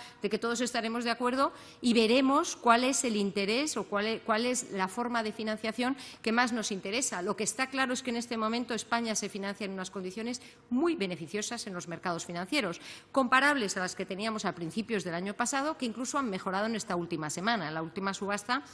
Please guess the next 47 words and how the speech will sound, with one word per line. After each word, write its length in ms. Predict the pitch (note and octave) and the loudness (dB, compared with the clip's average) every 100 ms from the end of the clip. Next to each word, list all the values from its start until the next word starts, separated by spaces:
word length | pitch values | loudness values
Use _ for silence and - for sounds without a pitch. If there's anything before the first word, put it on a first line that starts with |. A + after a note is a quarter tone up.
| - - | -20 -8
nuestras 360 | G#3 F#3 F#3+ G3+ | -6 -4 -4 -2
letras 320 | B3 G#3 F#3 | -2 -2 -2
a 80 | F3+ | -4
doce 240 | F#3 - | -4 -4
meses 340 | A3 A3+ C4+ - - - | -6 -4 -6 -6 -14 0
han 180 | - C#4+ | 2 4
pasado 320 | C4 B3 C4+ | 2 2 0
a 40 | A3+ | 0
tener 260 | G#3+ B3 | -2 -2
tipos 240 | A#3+ A3+ A#3 | -4 -4 -2
de 60 | |
interés 300 | A3 G#3 C4 | -2 -2 0
negativos. 680 | A#3+ F3+ D3+ C4+ G#3 F#3+ - - | 0 0 -2 -2 -4 -8 -18 -14
Es 60 | - | -10
decir, 320 | E3+ C#4 E4 - - - | -2 -2 -2 -8 -18 -4
que 100 | F#3 | -2
en 80 | F#3+ | -2
este 220 | G#3 G#3 | -2 -4
momento 560 | F#3 A3 B3+ D4+ E4 - - - | -2 -2 0 0 0 -2 -18 -4
no 200 | A#3+ C#4 | 2 2
tenemos 420 | - G#3 F#3 F3+ F3 | 2 2 2 0 -2
problemas 440 | E3+ F3+ E3+ D3+ | -2 -2 -4 -6
de 80 | D#3+ | -8
financiación, 640 | - F3+ F#3+ A#3+ C#4+ D#4 - | -8 -8 -6 -6 -4 -4 0
hay 140 | A3 | 0
una 160 | A#3 G3 | 0 2
gran 240 | A3 C4+ | 4 4
confianza 680 | C4+ A3 - F#3+ F#3 - F3 | 2 -2 -2 -2 -2 -2 -2
en 120 | G3+ | -2
la 80 | F#3 | -4
economía 400 | F3 E3+ E3 E3+ | -4 -6 -6 -8
española 560 | F3 - C#4 C#4 C#4 D#4 - - - | -6 -4 -2 2 2 2 -4 -12 0
y 100 | G3 | 2
esta 180 | - | 2
situación, 540 | G3+ A3 A#3 A#3 B3 E4 - | 0 0 -2 -2 -2 -4 -4
por 120 | G3 | -4
supuesto, 540 | G3 F#3+ G3 - B3+ - - - | -4 -4 -4 0 -2 -4 -18 -2
deseo 540 | G3+ G3+ - C4 G#3 | 4 4 6 4 4
que 120 | - F#3 | 2 0
se 120 | A3+ | 0
mantenga 600 | B3+ B3+ A#3+ A#3+ C4+ C4+ | 0 0 0 4 4 6
y 60 | A3 | 2
estamos 320 | F#3 A3+ G#3+ | 0 0 0
haciendo 340 | G#3+ A#3 A#3+ G3+ | -2 -2 -2 -2
todo 240 | B3 C#4 | -2 -2
lo 100 | A#3 | -2
posible 460 | G#3 - G3+ G3+ | -2 -4 -2 -4